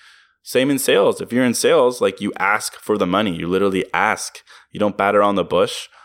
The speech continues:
hope to get lucky. You address the point of stress, the problem,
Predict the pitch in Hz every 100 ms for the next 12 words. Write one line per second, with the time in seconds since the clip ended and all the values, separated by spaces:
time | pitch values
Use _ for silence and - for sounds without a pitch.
0 | _ - 98 101 107 92 90 98 98 104
1 | 95 95 104 - - - - _ 95 92
2 | - - 113 113 98 - - 104 123 -
3 | - - - 98 104 113 123 131